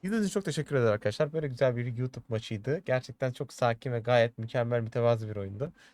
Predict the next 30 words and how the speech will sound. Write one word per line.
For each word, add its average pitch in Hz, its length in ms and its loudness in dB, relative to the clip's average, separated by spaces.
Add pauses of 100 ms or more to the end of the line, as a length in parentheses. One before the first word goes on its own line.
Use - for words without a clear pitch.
(280)
Rakiplerimize 135 640 4
saygı 127 500 0 (540)
dolu. 123 280 6 (400)
<laughs> - 400 -20
Güzel 139 260 10
vuruşlarla 123 560 2
dolu. 117 300 0 (680)
Mükemmel 139 500 4
bir 117 60 0
maçtı 110 400 -2
gerçekten. 113 540 -2 (1300)
Gerçekten - 460 -10 (360)
çok - 160 -8
harikaydı. 107 580 0
Hemen 151 300 2
dükkan 127 260 0
itemler 117 460 4
Creator - 260 0
Appreciation 117 500 -2
Code 113 220 0
bölümünden 104 480 0
de 104 100 -2
bizleri 113 300 0
desteklemediyseniz 113 760 -2
hala 110 220 2
iki 147 180 -2
dakikanızı 113 420 2
ayırıp 117 280 0
bizleri 120 260 -6
destekleyebilirsiniz. 113 840 -8